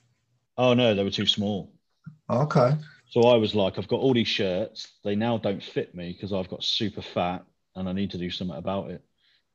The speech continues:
Speaker 2: I didn't
Speaker 1: Um,
Speaker 2: mean
Speaker 1: so,
Speaker 2: to body
Speaker 1: yeah.
Speaker 2: shame you, mate.
Speaker 1: No, no, no, it's cool. But in,
Speaker 2: <laughs>
Speaker 1: yeah, so in lockdown, in lockdown one, I think I shedded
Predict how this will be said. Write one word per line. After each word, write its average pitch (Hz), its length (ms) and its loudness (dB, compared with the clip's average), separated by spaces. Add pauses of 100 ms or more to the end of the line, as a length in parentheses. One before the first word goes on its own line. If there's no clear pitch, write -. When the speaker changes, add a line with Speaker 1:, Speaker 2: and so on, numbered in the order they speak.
(100)
Speaker 2:
I 117 80 2
didn't 135 220 8
Speaker 1:
Um, 123 40 2
Speaker 2:
mean 117 100 2
Speaker 1:
so, 104 120 -4
Speaker 2:
to 101 40 0
body 95 160 6
Speaker 1:
yeah. 101 40 0
Speaker 2:
shame 95 200 -8 (260)
you, 90 140 -10
mate. 98 120 -10 (520)
Speaker 1:
No, 190 160 8
no, 269 120 10
no, 262 140 8
it's 220 80 4
cool. - 260 2 (320)
But - 140 6
in, 139 220 6
Speaker 2:
<laughs> 139 80 4
Speaker 1:
yeah, 127 120 6
so 151 140 4
in 165 100 6
lockdown, 143 720 6
in 147 100 4
lockdown 131 420 4
one, 107 320 2
I 104 40 -6
think 113 260 -10
I 104 60 -10
shedded 104 540 -4